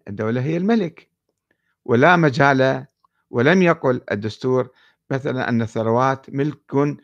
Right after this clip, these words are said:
للشعب السعودي، وذلك لأن الدولة هي ملك لآل سعود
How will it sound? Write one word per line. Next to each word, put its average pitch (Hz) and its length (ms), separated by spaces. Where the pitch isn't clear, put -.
للشعب 131 520
السعودي، 104 680
وذلك 127 400
لأن 120 280
الدولة 135 400
هي 156 200
ملك 185 280
لآل 170 320
سعود 165 340